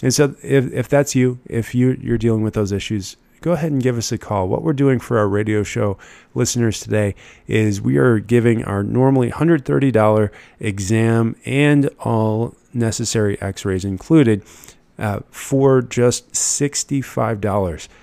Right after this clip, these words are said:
for the first five callers. So if you're listening in today, you're on your way into work, but you've been dealing with neck pain, you've been dealing with back pain. Let's say you've got sciatica, or, you know, we had, we had a young lady just the other week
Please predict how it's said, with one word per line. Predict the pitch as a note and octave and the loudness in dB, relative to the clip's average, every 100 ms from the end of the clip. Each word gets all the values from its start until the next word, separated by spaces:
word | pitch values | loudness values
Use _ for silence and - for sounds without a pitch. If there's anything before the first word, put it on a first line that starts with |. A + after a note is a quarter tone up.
| _ | _
for | _ C3 | _ -2
the | G2+ | -2
first | - A2 - | 0 -2 0
five | G#2+ G2+ | 0 0
callers. | - G2 F#2+ F2+ | -2 -4 -4 -2
So | A#2 G#2+ | 0 0
if | - A2 - | 0 -2 0
you're | C3+ D3+ | 0 2
listening | D3 - C#3 B2+ | 2 0 -2 0
in | B2+ | -2
today, | - B2 B2 | -2 -2 2
you're | A2+ | 2
on | A2+ A#2 | 2 2
your | G#2+ | 2
way | G#2+ G#2+ | 2 2
into | - A2+ G#2 | 0 -2 -2
work, | G#2 A#2 - | 2 2 2
but | G#2+ | -2
you've | G#2 | 0
been | G#2+ G2+ | -2 0
dealing | G#2 G#2 | 0 -2
with | G2+ F2+ | -2 -2
neck | C3+ C3 | 0 0
pain, | - B2+ | 0 -2
you've | G#2+ | -2
been | G2 F#2+ | -4 -4
dealing | F#2 | -4
with | F2+ - | -4 -4
back | G#2+ G#2 - | -4 -4 -6
pain. | G#2 G2 - - - - | -6 -6 -10 -20 -10 -8
Let's | - | 0
say | A#2+ | 2
you've | G#2 F#2 | 2 2
got | G2+ - | 0 -2
sciatica, | - G2+ G#2 A#2 A2+ - A2 G#2 - - - | -4 -4 0 2 0 0 -2 -2 -8 -20 -8
or, | G#2 G2+ F#2+ F#2+ - | -2 0 0 -2 -10
you | - A#2 | -10 -6
know, | A2+ F#2+ | -4 -2
we | B2 | 0
had, | B2+ A#2 - | 0 0 -4
we | A#2+ | -6
had | C3 | -2
a | A#2 | 0
young | A2+ A#2 | 0 2
lady | A2+ A#2 A#2+ | 2 2 2
just | G#2+ A2 - | 0 -4 -4
the | A#2+ | 0
other | A2+ G#2+ | 2 2
week | A#2+ A2 | 2 0